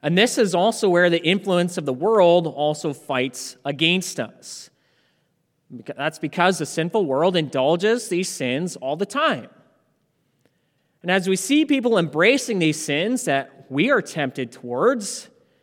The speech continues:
it can make them look all the more attractive to us. After all, the people of the world seem to be free,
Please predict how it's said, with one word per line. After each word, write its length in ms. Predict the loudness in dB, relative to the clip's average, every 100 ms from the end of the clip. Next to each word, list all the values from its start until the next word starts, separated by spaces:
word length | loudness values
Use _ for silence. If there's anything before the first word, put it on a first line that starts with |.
| _ _ _ _
it 80 | -10
can 160 | -2 2
make 240 | 2 2
them 220 | 0 0
look 320 | 0 0 -2 -2
all 240 | 2 2
the 100 | 2
more 360 | -2 -2 -2 -2
attractive 800 | -8 -4 -2 -2 -4 -8 -10 -20 -20
to 360 | -10 -2 0
us. 580 | 0 -4 -16 -20 -20 -20 _ _ _ _ _ _ _ _ _ _ _ -20
After 240 | -12 -6
all, 200 | -4 -2
the 200 | -4 -8 -14 _ _ _ _ _
people 240 | -16 -6 -2
of 80 |
the 80 | 0
world 380 | 4 4 4 2
seem 440 | -4 -2 0 0 -2
to 120 | 0
be 140 | -2
free, 680 | -2 -6 -2 -2 -2 -4